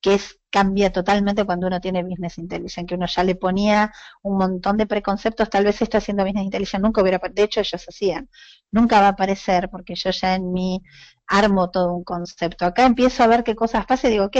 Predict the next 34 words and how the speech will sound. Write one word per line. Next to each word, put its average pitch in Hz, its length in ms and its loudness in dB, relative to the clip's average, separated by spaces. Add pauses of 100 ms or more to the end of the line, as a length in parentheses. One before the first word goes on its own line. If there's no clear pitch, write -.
bueno, 220 200 2
esta 202 180 -2
persona 202 340 -2
te 202 80 -4
dio 196 120 0
baja 208 180 -4
la 190 80 -4
póliza, 220 320 0
pero 175 180 -2
le 170 100 -2
sigue 220 300 0
pagando 185 420 -6
a 165 40 -4
tal 180 200 -2
compañía 180 420 -8
de 180 60 -6
seguro". 190 460 -2 (540)
¿Sí? 208 400 -2 (460)
Eh, 180 920 0
bueno, 185 360 -4
ese 208 220 2
fue 226 160 0
en 214 60 2
el 202 120 0
tipo 190 220 0
de, 175 180 -2
de 175 140 -4
descubrimientos, 180 1000 -2
que 196 120 0
ese, 202 320 0
por 185 120 -4
eso 202 180 2
digo, 190 240 6
muy, 190 540 -2